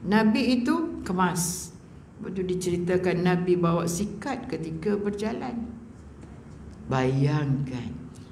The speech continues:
Kita ni orang bawa sikat kira orang yang, orang yang memang menjaga diri lah, betul tak?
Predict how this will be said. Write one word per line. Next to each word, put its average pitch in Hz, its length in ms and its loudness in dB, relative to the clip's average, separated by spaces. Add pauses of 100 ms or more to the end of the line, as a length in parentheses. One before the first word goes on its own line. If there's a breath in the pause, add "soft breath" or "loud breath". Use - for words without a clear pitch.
(360 loud breath)
Kita 226 400 2
ni 220 80 4
orang 214 240 6
bawa 214 160 2
sikat 214 400 -4
kira 202 240 2
orang 202 240 2
yang, 196 320 0 (1300)
orang 185 160 0
yang 185 160 2
memang 180 320 2
menjaga 185 400 4
diri 175 400 4
lah, - 160 2
betul 180 240 8
tak? 110 160 2